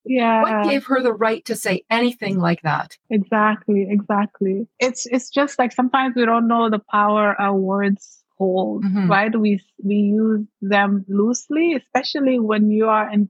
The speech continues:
Speaker 1: position of power and privilege, right? People
Speaker 2: Yeah.
Speaker 1: like, have to be careful when you're, when, when you're in that position. Everything you say matters to who you're speaking with and has a weight
Speaker 2: Mm-hmm.
Speaker 1: that it carries.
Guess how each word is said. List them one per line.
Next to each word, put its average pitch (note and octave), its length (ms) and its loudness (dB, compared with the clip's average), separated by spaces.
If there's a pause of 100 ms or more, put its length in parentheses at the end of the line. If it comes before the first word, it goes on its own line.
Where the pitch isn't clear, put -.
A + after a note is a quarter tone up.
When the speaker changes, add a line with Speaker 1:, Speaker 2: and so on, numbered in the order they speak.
Speaker 1:
position G#3 480 -2
of F#3 120 -6 (160)
power G3+ 480 -2 (120)
and G3+ 220 2
privilege, G3 680 0
right? G3 400 0
People G3+ 640 0
Speaker 2:
Yeah. F#3+ 140 -18 (380)
Speaker 1:
like, G#3+ 160 0
have G#3 200 -2
to A3 80 0
be G#3 140 2
careful A3+ 500 0
when A3 160 2
you're, G#3 360 -2 (120)
when, G3+ 300 0
when G#3 180 2
you're G#3 140 2
in G#3 180 0
that G3+ 240 0
position. A3+ 440 0
Everything A3 520 2
you G3+ 100 0 (220)
say G3 340 2
matters - 760 -4 (140)
to G3 220 2
who G#3 140 4
you're F#3+ 160 2
speaking G3+ 540 -2
with F3+ 380 -2 (140)
and F#3+ 140 2
has G3 300 0
a F#3 80 2
weight F#3 400 0 (560)
Speaker 2:
Mm-hmm. F3 140 -6
Speaker 1:
that F#3 160 -4
it G#3 60 -12 (120)
carries. G3 440 -8